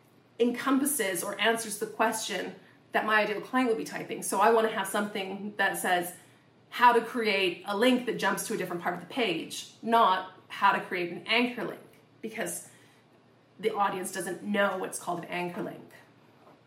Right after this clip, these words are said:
So remember where your audience is. They don't know as much as you do. That's why they need you.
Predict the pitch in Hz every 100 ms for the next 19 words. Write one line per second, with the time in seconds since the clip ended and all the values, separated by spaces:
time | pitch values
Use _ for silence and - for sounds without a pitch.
0 | - _ _ - _ - - 220 220 214
1 | 240 269 254 214 220 226 220 185 180 190
2 | 190 190 - 180 285 320 - - - -
3 | - 208 208 214 226 247 226 226 220 -
4 | 165 - 170 - 165 185 190 185 180 185
5 | 190 214 220 220 - -